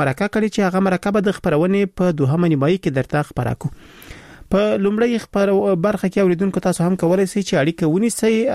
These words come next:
او له ښاغلي نور نه خپلې پوښتنې وکړئ. له سټوډیو سره د تماس شمیره درته اعلانومه. که چیرته اړیکې وس لرئ، اړیکه ونیسئ، که نه یوازې لنډه اړیکه یا مسکال وکړئ، موږ به بیرته له تاسو سره اړیکه ونیسو. دا شمیره ده صفر صفر څلور سوه شل،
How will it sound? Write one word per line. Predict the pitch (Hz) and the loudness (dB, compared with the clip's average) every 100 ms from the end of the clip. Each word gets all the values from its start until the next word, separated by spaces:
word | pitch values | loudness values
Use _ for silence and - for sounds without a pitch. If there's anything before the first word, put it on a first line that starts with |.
| 160 | 2
او | 175 190 | 2 2
له | 185 185 202 | 2 2 0
ښاغلي | 147 135 160 151 | -2 0 0 0
نور | 175 185 | 0 0
نه | 190 | -4
خپلې | - 165 170 | -2 -2 0
پوښتنې | 147 - 143 120 | -2 -2 0 0
وکړئ. | 123 131 131 | 0 0 0
له | |
سټوډیو | 139 - 175 226 214 | 0 -2 0 0 0
سره | 208 | -2
د | 190 | 0
تماس | 190 196 190 | 0 0 0
شمیره | - 175 180 | -2 0 0
درته | 175 - | 0 0
اعلانومه. | 156 143 147 185 202 - - - - - _ | 0 2 2 2 0 -2 -10 -20 -20 -20 _
که | 165 156 | -2 0
چیرته | 151 165 160 147 | 0 -2 0 0
اړیکې | 160 - 160 | -2 -2 0
وس | 160 165 - | 0 0 0
لرئ، | 165 180 165 | 0 2 2
اړیکه | 151 185 | 2 0
ونیسئ، | 208 240 226 220 | 0 0 0 0
که | 208 | 0
نه | 208 214 | 0 2
یوازې | 196 190 | 2 2
لنډه | 170 170 165 156 | 2 0 2 0
اړیکه | 156 | 0
یا | 156 135 | 0 2
مسکال | 135 - 190 180 | 0 0 0 2
وکړئ، | 185 170 - - - - | 0 -2 -8 -20 -6 -2
موږ | 180 170 | 0 0
به | |
بیرته | 143 156 160 | 0 0 0
له | 139 | -2
تاسو | 139 135 - | -2 -4 -2
سره | 135 113 | 0 0
اړیکه | 113 - | 0 -2
ونیسو. | 113 113 - | -2 0 -2
دا | 127 139 | 0 0
شمیره | - 156 180 | 0 0 0
ده | 185 190 | 0 -2
صفر | - 202 - 202 - | -2 -4 -2 -2 -2
صفر | 190 - 180 - | -4 -2 -4 -2
څلور | 151 156 139 | 0 0 0
سوه | 151 135 | 0 0
شل، | - 196 | 0 -2